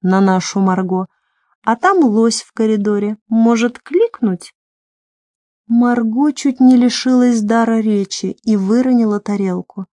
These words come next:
Тарелка летела вниз почти вечность, как в замедленной съемке.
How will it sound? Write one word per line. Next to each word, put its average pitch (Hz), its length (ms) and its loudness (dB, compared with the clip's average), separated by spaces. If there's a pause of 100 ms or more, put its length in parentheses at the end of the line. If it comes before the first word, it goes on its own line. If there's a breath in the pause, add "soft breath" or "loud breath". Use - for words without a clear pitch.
(540)
Тарелка 302 480 4
летела 277 400 2
вниз 302 380 4
почти 254 520 -2
вечность, 202 880 -2 (200)
как 220 180 -2
в 208 60 0
замедленной 214 760 0
съемке. 190 800 -6